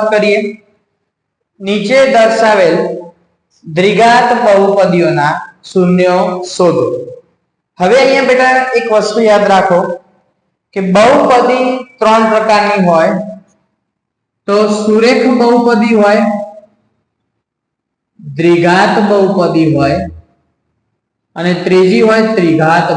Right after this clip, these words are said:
બહુપદી. હવે અહીંયા જ્યારે સુરેખ બહુપદી હોય તો સુરેખ બહુપદી કોને કહેવાય? કે જે બહુપદીનો શૂન્ય કેટલા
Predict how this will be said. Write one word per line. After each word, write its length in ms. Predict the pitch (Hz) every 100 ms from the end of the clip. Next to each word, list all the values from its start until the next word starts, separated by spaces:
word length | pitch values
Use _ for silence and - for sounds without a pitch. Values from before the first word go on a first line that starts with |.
| 147
બહુપદી. 420 | 135 - - _ _ _ _ _ _ _ _ _ _ _ _ _ _ _ _ _ _ -
હવે 180 | 180 233
અહીંયા 280 | 285 285 262
જ્યારે 200 | 240 233 254 254 -
સુરેખ 360 | - 214 254 269 208
બહુપદી 480 | 240 240 240 226 233 208
હોય 260 | 180 143 - - - _ _
તો 60 | 196
સુરેખ 400 | 196 214 247 277 277 269
બહુપદી 500 | 269 262 247 254 254 233
કોને 180 | 233 240 214
કહેવાય? 340 | 196 185 185 - - -
કે 80 | 208 190 160
જે 120 | 214 262 240
બહુપદીનો 880 | 233 247 240 233 233 214 196 170 160 180 240 - - _ _ _ _ _ _ -
શૂન્ય 360 | - 208 214 233 233
કેટલા 260 | 233 254